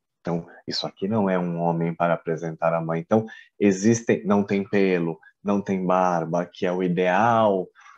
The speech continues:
masculino criado de que a perfeição masculina tem que ter cabelo, barba, um corpo musculoso, et cetera, et cetera, et cetera. Então, eu continuo quebrando paradigmas, mas existe um preço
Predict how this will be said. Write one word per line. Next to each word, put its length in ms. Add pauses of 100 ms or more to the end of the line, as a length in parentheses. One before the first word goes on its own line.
(140)
masculino 680
criado 560
de 140
que 140
a 120
perfeição 840
masculina 560
tem 220
que 160
ter 260 (260)
cabelo, 800
barba, 680 (380)
um 100
corpo 320
musculoso, 1040 (220)
et 160
cetera, 460
et 100
cetera, 380
et 80
cetera. 360
Então, 300 (320)
eu 120
continuo 640
quebrando 880 (180)
paradigmas, 880
mas 360
existe 480
um 180
preço 640